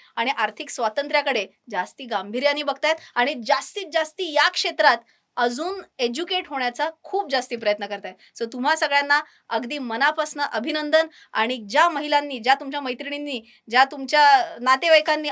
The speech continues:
अजूनही आपल्या चॅनलला सबस्क्राईब नसेल केलं, त्यांना सांगावं पटपट सबस्क्राईब करून टाका. एक मिलियन आता येऊ घातलेला आहे हा टप्पा, हो की नाही? So पटापट लोकांना सांगून टाका.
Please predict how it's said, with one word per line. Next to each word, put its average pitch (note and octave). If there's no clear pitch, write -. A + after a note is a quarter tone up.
अजूनही D#4
आपल्या D#4
चॅनलला C#4
सबस्क्राईब C4+
नसेल B3+
केलं, C#4+
त्यांना -
सांगावं G#3+
पटपट A3+
सबस्क्राईब B3
करून A#3
टाका. G#3+
एक C4+
मिलियन D4
आता D4
येऊ C4+
घातलेला D4
आहे C#4
हा B3
टप्पा, A#3
हो C4+
की D4+
नाही? C4
So A#3
पटापट C#4+
लोकांना B3
सांगून A3+
टाका. G3